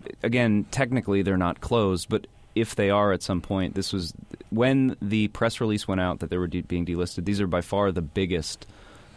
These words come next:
um, ever. So it's, it's an anomaly there that they're big, popular products that are essen-,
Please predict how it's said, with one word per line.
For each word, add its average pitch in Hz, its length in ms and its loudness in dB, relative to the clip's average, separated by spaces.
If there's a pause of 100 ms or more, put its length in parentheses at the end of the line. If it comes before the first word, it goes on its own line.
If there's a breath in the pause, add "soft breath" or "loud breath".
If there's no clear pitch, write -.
um, 80 420 -2
ever. 76 380 -2
So 92 260 0
it's, 85 160 -4
it's - 180 -6
an 92 80 0
anomaly 90 420 0
there 87 180 0
that 80 140 -4
they're 82 100 -2
big, 85 340 -2
popular 82 460 -2
products 80 400 -2
that 80 100 -2
are 78 60 -2
essen-, 76 400 -6